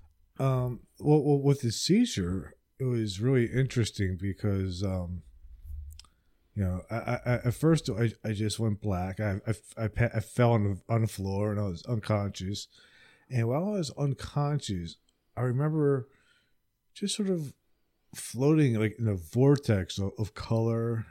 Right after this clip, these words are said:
and sound. So I was like, was just surrounded by all this color and sound,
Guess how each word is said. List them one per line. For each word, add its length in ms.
and 260
sound. 560
So 220
I 40
was 140
like, 120
was 160
just 220
surrounded 640
by 180
all 240
this 240
color 440
and 140
sound, 460